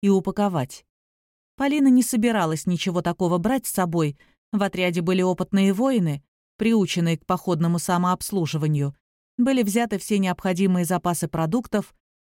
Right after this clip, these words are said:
но не обижать же повариху, которая готовила все это с раннего утра. Разобравшись со снедью, пришлось брать и личный подарок.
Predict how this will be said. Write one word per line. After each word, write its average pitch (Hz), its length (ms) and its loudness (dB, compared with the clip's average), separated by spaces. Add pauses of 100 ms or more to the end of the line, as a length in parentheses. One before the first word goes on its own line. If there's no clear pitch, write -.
(160)
но 214 160 4
не 202 160 2
обижать 185 420 0
же 190 120 -2
повариху, 208 640 -4 (320)
которая 180 400 0
готовила 165 540 -2
все 165 260 -4
это 156 160 -4
с - 120 -4
раннего 170 420 0
утра. 175 400 -2 (720)
Разобравшись 185 840 -2
со 160 160 -4
снедью, 226 600 0
пришлось 208 500 -2
брать 185 360 -2
и 185 60 0
личный 156 420 -2
подарок. 139 580 -6